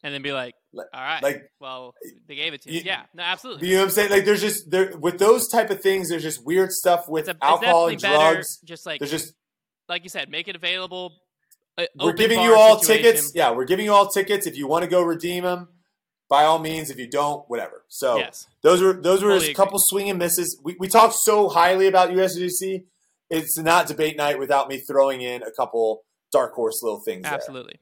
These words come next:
Speaker 2: And I'm sure some people in the comments are gonna be like, "Oh, Brody, you didn't have to say any of that stuff." No, I did. I did have to say it, okay? Silas, the floor is yours.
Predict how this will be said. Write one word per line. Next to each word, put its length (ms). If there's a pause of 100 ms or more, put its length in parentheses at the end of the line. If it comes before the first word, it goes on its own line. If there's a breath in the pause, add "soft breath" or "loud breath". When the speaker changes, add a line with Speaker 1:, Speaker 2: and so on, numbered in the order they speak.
Speaker 2:
And 100
I'm 60
sure 280
some 160
people 200
in 60
the 60
comments 400
are 40
gonna 100
be 80
like, 180
"Oh, 200
Brody, 260
you 60
didn't 220
have 120
to 80
say 180
any 100
of 60
that 120
stuff." 180 (260 soft breath)
No, 340
I 80
did. 340 (180)
I 100
did 240
have 200
to 80
say 260
it, 240 (100)
okay? 380 (160)
Silas, 640 (500)
the 100
floor 340
is 140
yours. 540